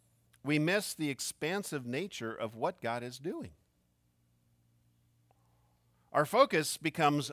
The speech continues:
only about us and only about today. We're reducing that all, we're reducing everything that God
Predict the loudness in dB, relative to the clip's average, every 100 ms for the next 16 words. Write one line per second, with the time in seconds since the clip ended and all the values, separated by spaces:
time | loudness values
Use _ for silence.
0 | 4 4 6 8 10 12 12 10 6 -4
1 | -6 -10 _ _ _ _ _ -4 0 2
2 | 2 4 4 2 -4 -6 -6 _ _ _
3 | _ _ _ _ _ _ _ _ _ _
4 | _ _ _ _ _ _ _ -2 2 4
5 | 4 2 2 4 8 10 10 10 6 2
6 | 0 0 -2 -2 2 4 4 2 -2 0
7 | 4 6 4